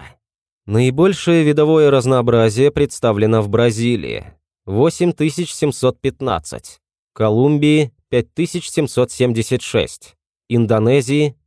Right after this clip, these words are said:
пять тысяч сто сорок два, Мадагаскаре, две тысячи девятьсот девяносто один, Австралии,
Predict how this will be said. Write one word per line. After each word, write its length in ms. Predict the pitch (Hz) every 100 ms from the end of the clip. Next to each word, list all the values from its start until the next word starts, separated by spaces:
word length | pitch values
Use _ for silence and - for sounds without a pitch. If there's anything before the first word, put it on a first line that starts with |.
| -
пять 240 | 131 -
тысяч 360 | - 175 190 -
сто 240 | - 135
сорок 340 | - 131 131 120
два, 360 | 110 82 - - _ _ _
Мадагаскаре, 840 | 113 110 110 101 - 131 156 151 - _ _
две 240 | 110 123 120
тысячи 420 | 170 185 196 196
девятьсот 420 | 160 139 - 131
девяносто 500 | 120 131 135 - 131
один, 360 | 127 98 80 - _ _ _ -
Австралии, 760 | 107 - 120 123 143 151 151